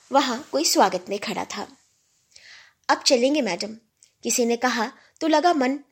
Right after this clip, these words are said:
पर हथौड़े की चोट पड़ी है। इतने बड़े हंगामे के बाद ये लोग उसे एकदम अकेला करके चले जाएंगे। कल्पना से वह सिहर उठी।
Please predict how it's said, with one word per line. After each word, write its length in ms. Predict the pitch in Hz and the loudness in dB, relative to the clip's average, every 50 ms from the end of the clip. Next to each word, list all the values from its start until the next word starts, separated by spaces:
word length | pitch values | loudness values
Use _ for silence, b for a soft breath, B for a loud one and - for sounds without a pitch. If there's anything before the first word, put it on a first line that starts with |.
| _ - | _ 0
पर 140 | 254 240 247 | 0 2 2
हथौड़े 420 | 240 247 254 254 262 254 254 285 | 0 -6 -4 0 0 0 0 0
की 160 | 285 - 311 | -2 -4 -4
चोट 340 | - - 254 240 254 247 - | -2 0 2 2 0 0 0
पड़ी 200 | 190 180 185 208 | -2 -2 -2 -2
है। 280 | 202 202 185 - - _ _ _ _ _ b b b b b b | -4 -6 -8 -10 -12 _ _ _ _ _ b b b b b b
इतने 300 | 349 349 427 381 415 415 | -2 0 2 2 2 2
बड़े 180 | 339 247 233 262 | 2 2 2 2
हंगामे 500 | 240 240 220 214 214 214 214 233 262 285 | 2 0 -4 -2 -2 -2 0 0 0 0
के 160 | 277 262 226 | 0 0 0
बाद 320 | 202 214 208 196 208 - B B B B B | 0 0 -2 -2 -4 -6 B B B B B
ये 140 | 254 302 | 0 2
लोग 240 | 277 285 302 302 - - | 2 2 0 0 -2 -2
उसे 200 | 254 - - - | -2 -2 -2 -4
एकदम 420 | - - - 269 294 - 330 311 330 - | -4 -6 -6 -6 -2 0 -2 -2 0 -2
अकेला 360 | 240 233 - 269 285 285 339 359 349 B B B B B B | -6 -4 -2 -2 0 2 0 0 -2 B B B B B B
करके 240 | 247 247 247 - 302 | -4 -4 -2 -2 -2
चले 260 | 294 - 294 262 285 | 0 0 0 0 0
जाएंगे। 500 | 277 302 285 294 311 320 311 233 202 - _ _ _ _ _ _ _ _ _ _ B B B B B B B | 0 2 2 0 0 -2 -4 -8 -8 -10 _ _ _ _ _ _ _ _ _ _ B B B B B B B
कल्पना 340 | 294 294 311 311 339 349 370 | 0 0 2 0 0 0 0
से 180 | 370 - 339 302 | 0 -2 -2 -2
वह 120 | 277 294 | -2 -2
सिहर 400 | 285 - - 220 220 233 220 202 | -2 -2 -4 -4 -4 -4 -4 -4
उठी। 300 | - - - - 208 226 | -6 -8 -10 -10 -10 -12